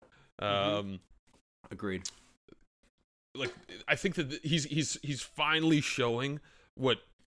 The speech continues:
Speaker 2: I think we've, we were told we were supposed to see for such a long time at
Speaker 1: And it
Speaker 2: Everton
Speaker 1: makes
Speaker 2: and, and at Chelsea. And it, and it,
Speaker 1: Yeah.
Speaker 2: I, he's one of the guys that I don't even, I don't know why, but I've just always rooted for him. So it's actually, like, nice to see him playing well.
Speaker 1: Same.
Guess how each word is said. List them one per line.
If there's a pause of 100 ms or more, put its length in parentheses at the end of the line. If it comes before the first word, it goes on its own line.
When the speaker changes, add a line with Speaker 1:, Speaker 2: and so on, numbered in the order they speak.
(160)
Speaker 2:
I
think
we've, (500)
we
were
told
we
were
supposed
to
see
for
such
a
long
time (340)
at
Speaker 1:
And
it
Speaker 2:
Everton
Speaker 1:
makes
Speaker 2:
and,
and
at
Chelsea.
And
it,
and
it,
Speaker 1:
Yeah. (380)
Speaker 2:
I, (380)
he's
one
of
the
guys
that
I
don't
even,
I
don't
know
why,
but
I've
just
always
rooted
for
him.
So
it's
actually,
like,
nice
to
see
him
playing
well.
Speaker 1:
Same.